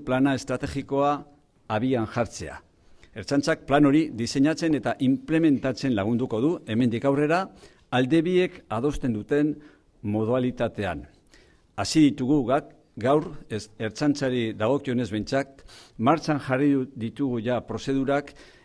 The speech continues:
Ertzaintzaren genero indarkeriaren aurkako unitateak indartzeko eta indar gehiago emateko. Elkarnean, elkarlanean jardungo dugu zifra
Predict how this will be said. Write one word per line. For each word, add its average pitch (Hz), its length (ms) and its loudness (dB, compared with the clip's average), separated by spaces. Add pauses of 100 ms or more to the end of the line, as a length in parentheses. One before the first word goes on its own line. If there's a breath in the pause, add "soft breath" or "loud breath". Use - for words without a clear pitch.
(120)
Ertzaintzaren 151 840 2 (420 loud breath)
genero 160 500 4
indarkeriaren 143 920 2 (120)
aurkako 135 600 -2 (100)
unitateak 127 800 -2 (320 soft breath)
indartzeko 135 800 -4 (280 loud breath)
eta 107 360 -4
indar 113 260 0
gehiago 120 320 2
emateko. 104 400 -4 (800 soft breath)
Elkarnean, 151 720 4 (300)
elkarlanean 143 800 2
jardungo 110 400 -2
dugu 127 220 0 (640 loud breath)
zifra 131 600 -2